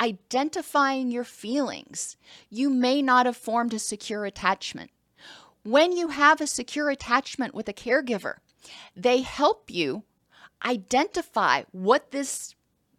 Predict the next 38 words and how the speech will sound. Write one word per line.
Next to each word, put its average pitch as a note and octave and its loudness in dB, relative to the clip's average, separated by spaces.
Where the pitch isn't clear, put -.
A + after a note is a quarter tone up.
feeling D#4 2
you're A3 6
having B3+ 6
is C#4 2
and G#3+ -4
put D4 -4
a C4+ 0
label A#3+ -2
on D3 0
it - -12
so - -10
you G#3+ -4
know A#3 2
if A3+ -2
it's - -10
anxiety G3 -2
or E3+ 0
anger F#3+ -4
or C#3 -4
excitement. - -4
And B3 2
they A#3+ 2
help C#4 -2
you C#4+ -4
figure B3+ -2
out A#3+ 4
how B3 0
to C#4 -6
tolerate G3+ 0
that F#3+ -2
distress F#3 0
and A3+ -2
then B3+ 0
how A3+ 4
to A3+ -10
regulate G3 0
those E3+ -4
emotions. - -6